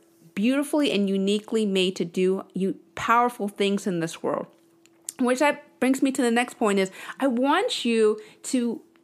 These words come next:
remove those limiting beliefs that you have within yourself.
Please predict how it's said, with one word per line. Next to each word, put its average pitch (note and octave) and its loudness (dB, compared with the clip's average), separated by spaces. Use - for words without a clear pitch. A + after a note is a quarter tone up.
remove B3+ 2
those A#3 2
limiting B3 2
beliefs A3+ 2
that - -4
you G#3+ 0
have B3 0
within B3 0
yourself. - -4